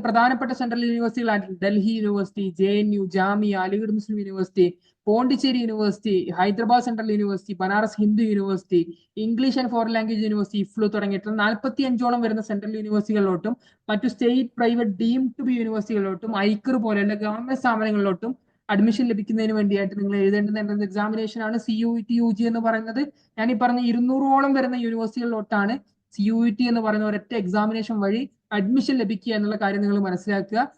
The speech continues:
സി യു ടി യു ജി ടു തൗസൻഡ് ട്വന്റി ഫൈവിന്റെ ആപ്ലിക്കേഷൻ വിളിച്ചിട്ടുണ്ട്. എക്സാമിനേഷനുമായിട്ട് ബന്ധപ്പെട്ട പ്രധാനപ്പെട്ട കാര്യങ്ങളാണ് നമ്മൾ ഈ ഒരു വീഡിയോയിൽ ഡിസ്കസ് ചെയ്യാൻ വേണ്ടിയിട്ട് പോകുന്നത്. കംപ്ലീറ്റ് കാര്യങ്ങൾ ഡിസ്കസ് ചെയ്യും. വീഡിയോന്റെ അവസാനം വരെ നിങ്ങൾ കാണുക. അതുപോലെ തന്നെ നിങ്ങളുടെ ഫ്രണ്ട്സിലോട്ടും സി യു ടി എഴുതുന്ന നിങ്ങളുടെ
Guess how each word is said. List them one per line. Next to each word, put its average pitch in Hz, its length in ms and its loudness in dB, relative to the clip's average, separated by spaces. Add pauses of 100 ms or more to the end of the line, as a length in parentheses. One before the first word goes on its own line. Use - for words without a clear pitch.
(280)
സി 208 100 0
യു 214 160 2
ടി 202 140 -4
യു 214 160 0
ജി 202 180 -2
ടു 214 100 0
തൗസൻഡ് 208 300 0
ട്വന്റി 214 240 0
ഫൈവിന്റെ 226 420 -2 (120)
ആപ്ലിക്കേഷൻ 220 520 -2
വിളിച്ചിട്ടുണ്ട്. 220 500 0 (380)
എക്സാമിനേഷനുമായിട്ട് 220 800 0
ബന്ധപ്പെട്ട 214 360 -2
പ്രധാനപ്പെട്ട 208 640 0
കാര്യങ്ങളാണ് 214 580 0
നമ്മൾ 208 220 0
ഈ 208 120 2
ഒരു 202 100 0 (220)
വീഡിയോയിൽ 202 380 -2 (160)
ഡിസ്കസ് 196 280 -4
ചെയ്യാൻ 208 220 2
വേണ്ടിയിട്ട് 202 260 -2
പോകുന്നത്. 208 320 0
കംപ്ലീറ്റ് 220 440 -2
കാര്യങ്ങൾ 226 260 2
ഡിസ്കസ് 208 340 -4
ചെയ്യും. 226 240 0 (360)
വീഡിയോന്റെ 208 340 2
അവസാനം 208 400 0
വരെ 226 140 0
നിങ്ങൾ 220 260 -4
കാണുക. 214 240 0 (160)
അതുപോലെ 208 280 0
തന്നെ 220 200 -4
നിങ്ങളുടെ 220 260 -4 (120)
ഫ്രണ്ട്സിലോട്ടും 226 640 0
സി - 140 -6
യു 208 200 0
ടി 208 120 -6
എഴുതുന്ന 202 320 0
നിങ്ങളുടെ 202 280 0